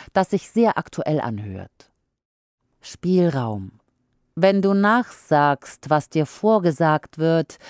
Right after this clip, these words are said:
darfst du sagen, was du willst. Ergreifend ist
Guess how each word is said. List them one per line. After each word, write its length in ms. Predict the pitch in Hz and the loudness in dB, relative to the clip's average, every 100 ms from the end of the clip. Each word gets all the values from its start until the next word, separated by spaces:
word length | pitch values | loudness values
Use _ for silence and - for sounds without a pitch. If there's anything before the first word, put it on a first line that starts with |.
| - - - | -20 -8 2
darfst 480 | 226 254 - - | 2 2 -2 -8
du 140 | - 254 | -2 0
sagen, 640 | 208 208 190 196 196 196 | 2 2 4 2 2 0
was 220 | 180 170 | 0 -2
du 180 | - 175 | -4 -2
willst. 640 | 147 117 - - - - _ _ _ _ _ - | -2 -4 -8 -18 -20 -20 _ _ _ _ _ -4
Ergreifend 840 | 185 180 190 240 277 - 185 165 - | -2 0 0 0 0 -2 -2 -2 -4
ist 440 | 165 156 - - | -6 -6 -10 -18